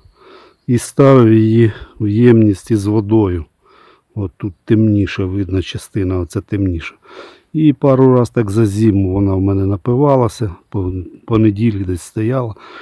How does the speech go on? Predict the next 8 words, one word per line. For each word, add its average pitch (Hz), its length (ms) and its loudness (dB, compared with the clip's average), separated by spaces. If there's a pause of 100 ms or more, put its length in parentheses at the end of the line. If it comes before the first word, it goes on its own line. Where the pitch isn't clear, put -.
(140)
Потім 107 340 2
я 104 60 4
її 104 300 4
витягував 107 720 0
і 98 240 -2
ставив 107 480 -2 (140)
поряд 101 420 0
в - 80 -20